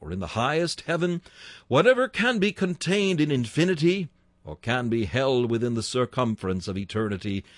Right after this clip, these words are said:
whatever can be in him who fills all things,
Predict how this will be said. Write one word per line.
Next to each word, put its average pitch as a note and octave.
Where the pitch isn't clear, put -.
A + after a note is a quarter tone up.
whatever G3
can G#3
be F3
in F3
him D#3+
who D3
fills D3+
all D#3
things, F3